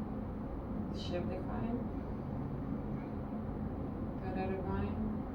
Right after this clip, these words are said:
До кінця вдихаємо. Зупиняємося.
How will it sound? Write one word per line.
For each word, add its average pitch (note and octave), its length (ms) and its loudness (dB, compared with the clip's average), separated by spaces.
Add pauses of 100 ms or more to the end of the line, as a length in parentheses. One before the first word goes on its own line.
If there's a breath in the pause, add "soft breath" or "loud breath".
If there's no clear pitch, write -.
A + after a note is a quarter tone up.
(580)
До - 60 2
кінця - 420 2
вдихаємо. - 600 0 (2250)
Зупиняємося. F3+ 800 0